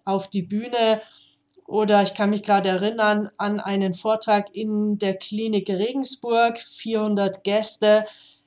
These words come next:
Ich wollte morgens absagen, ich war stockheiser, ich habe also fast kein Wort mehr rausgebracht. Der Veranstalter hat mich dann bekniet, doch zu kommen, weil er kann den, ähm, Teilnehmern gar nicht absagen, er hat gar nicht von allen eine E-Mail.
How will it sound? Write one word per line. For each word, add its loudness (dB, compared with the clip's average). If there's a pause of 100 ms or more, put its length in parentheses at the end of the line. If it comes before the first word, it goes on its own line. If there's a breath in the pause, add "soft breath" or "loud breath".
(180)
Ich -2
wollte 4
morgens 2 (120)
absagen, 2
ich -6 (120)
war 6
stockheiser, 0
ich -2
habe 0
also -2
fast -2
kein 0
Wort 0
mehr -4
rausgebracht. -2 (720 soft breath)
Der 0
Veranstalter 4
hat 0
mich -4
dann 2
bekniet, -2
doch 0
zu -6
kommen, 4 (360 loud breath)
weil 2
er 4
kann 2
den, 0
ähm, -4
Teilnehmern 2
gar 4
nicht 0
absagen, 2
er 2
hat -2
gar 0
nicht -4
von -4
allen 0
eine -2 (100)
E-Mail. 2